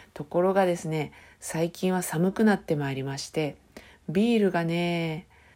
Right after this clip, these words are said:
あんまり美味しくないんだよね。やっぱり寒い中だともう本当に純粋に冷えるんで。だからちょっ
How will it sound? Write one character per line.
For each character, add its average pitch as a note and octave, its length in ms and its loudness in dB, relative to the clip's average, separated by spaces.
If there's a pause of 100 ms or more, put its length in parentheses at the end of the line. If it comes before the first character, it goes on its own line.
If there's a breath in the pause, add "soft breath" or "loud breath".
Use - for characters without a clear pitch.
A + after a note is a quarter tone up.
(180)
あ D#3+ 80 -4
ん F#3 100 2
ま A3 80 4
り A#3 100 2
美 A#3 60 6
味 A3+ 60 2
し A3+ 100 -8
く G#3+ 140 -2
な G#3+ 100 4
い G#3 60 6
ん F3+ 60 4
だ C#3 80 -6
よ C3+ 60 -14
ね。 C#3 320 -8 (440 soft breath)
や D#3 100 -2
っ - 40 -8
ぱ G3 160 2
り F3 100 2
寒 F#3+ 380 2
い A3+ 380 0
中 E3 360 0
だ D3 220 -2
と - 140 -8
も C#3+ 100 -4
う - 20 -6
本 G#3 220 2
当 A#3+ 80 2
に A3 140 6
純 G#3 200 4
粋 G3+ 160 0
に F#3 100 2
冷 F#3 200 -2
え A#3+ 100 6
る G#3+ 140 2
ん C#3+ 120 -2
で。 C3 220 -8 (840 loud breath)
だ E3 120 -10
か D#3+ 160 -6
ら E3 260 -2
ち - 140 -8
ょ G#3+ 40 0
っ G#3+ 60 -4